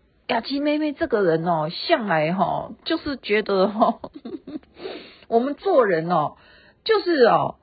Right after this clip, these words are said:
一定要坚守自己的原则。有些坏人哦，他就是会来怎么样？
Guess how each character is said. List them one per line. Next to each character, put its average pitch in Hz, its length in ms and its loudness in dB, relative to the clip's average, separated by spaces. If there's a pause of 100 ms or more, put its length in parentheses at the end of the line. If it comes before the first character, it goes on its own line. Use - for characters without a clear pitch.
(340)
一 311 140 0
定 359 180 2
要 349 140 4
坚 330 240 -2
守 262 160 0
自 240 220 -8
己 147 160 -8
的 156 100 0
原 156 320 -2
则。 - 320 -14 (400)
有 247 140 4
些 349 180 4
坏 359 240 6
人 160 260 0
哦， 160 220 0
他 330 140 -6
就 330 160 -2
是 330 160 0
会 302 180 4
来 175 220 4
怎 170 180 -8
么 147 100 -6
样？ 170 380 -2